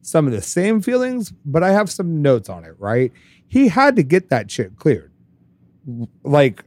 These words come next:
am I wrong? Because he has a good relationship with most of those people in the ring, if not every single one of them. And for him to come out swinging like that, you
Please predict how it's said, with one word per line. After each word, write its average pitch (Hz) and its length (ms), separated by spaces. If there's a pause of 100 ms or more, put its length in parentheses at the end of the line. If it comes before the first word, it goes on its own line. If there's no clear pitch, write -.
am 135 160
I 127 100
wrong? 170 580
Because 160 360
he 240 160
has 220 480
a 135 100
good 123 260
relationship 202 640
with 131 160
most 151 240
of 156 60
those 131 160
people 247 320
in 147 80
the 131 80
ring, 127 220
if 127 180
not 117 220 (160)
every 101 200
single 113 280
one 170 160
of 226 100
them. 127 240 (260)
And 143 120
for 165 100
him 269 220
to 247 80
come 190 260
out 185 340
swinging 147 560
like 262 200
that, 269 240
you 175 180